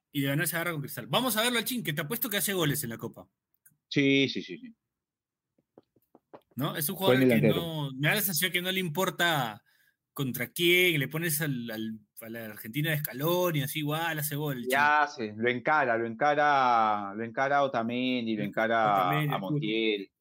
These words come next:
Speaker 2: claro.
Speaker 1: <laughs> Bueno, para cerrar un poco el Mundial, Dani,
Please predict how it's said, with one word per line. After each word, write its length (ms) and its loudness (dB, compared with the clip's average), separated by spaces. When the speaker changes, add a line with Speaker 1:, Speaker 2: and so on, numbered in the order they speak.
Speaker 2:
claro. 480 -2
Speaker 1:
<laughs> 600 -16
Bueno, 440 2
para 160 0
cerrar 360 2
un 80 -4
poco 220 -2
el 60 2
Mundial, 400 2
Dani, 360 -2